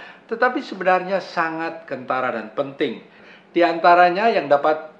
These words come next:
saya lihat dan rasakan sendiri adalah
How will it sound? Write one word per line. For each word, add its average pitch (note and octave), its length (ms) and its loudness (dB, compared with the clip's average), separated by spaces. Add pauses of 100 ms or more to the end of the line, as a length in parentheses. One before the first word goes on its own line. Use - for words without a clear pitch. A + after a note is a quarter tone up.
(140)
saya C3+ 320 2
lihat E3 400 -4
dan C3+ 160 -4
rasakan C#3 560 -4
sendiri C#3 320 -4
adalah D#3 400 -2